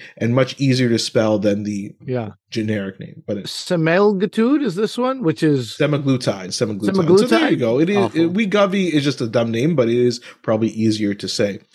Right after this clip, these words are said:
Speaker 1: So the reason it's, so it's, Health Canada has approved the drug. It's ready to come to market, but the manufacturers are not bringing it to market yet in Canada. The reason?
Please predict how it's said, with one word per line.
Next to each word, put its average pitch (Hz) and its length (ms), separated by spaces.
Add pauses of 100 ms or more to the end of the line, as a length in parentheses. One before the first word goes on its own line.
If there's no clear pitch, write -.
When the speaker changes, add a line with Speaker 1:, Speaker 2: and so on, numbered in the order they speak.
(320)
Speaker 1:
So 220 120
the 196 120
reason 240 540
it's, - 240 (180)
so 160 100
it's, - 220 (160)
Health 208 280
Canada 180 220
has 143 160
approved 185 520
the 165 60
drug. 113 360 (340)
It's 120 240
ready 147 280
to 175 60
come 165 220
to 143 60
market, 139 420 (240)
but 117 200
the 120 220
manufacturers 131 640
are 120 60
not 127 480
bringing 127 260
it 117 120
to 120 80
market 110 320
yet 113 240
in 104 100
Canada. 107 460
The 113 160
reason? 196 480